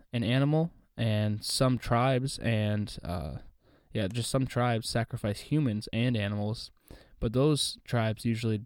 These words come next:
that do the, eh, humans, they are not doing it towards God.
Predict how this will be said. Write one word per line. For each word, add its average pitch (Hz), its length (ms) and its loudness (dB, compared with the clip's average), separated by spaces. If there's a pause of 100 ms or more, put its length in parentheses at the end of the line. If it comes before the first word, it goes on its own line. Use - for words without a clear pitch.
that 101 340 -4
do 110 160 2
the, 98 200 0 (100)
eh, - 120 -6 (120)
humans, 113 640 2
they 117 220 2
are 101 240 -2 (600)
not 113 340 0
doing 117 180 2
it - 80 -4
towards 110 260 -2
God. 107 360 -2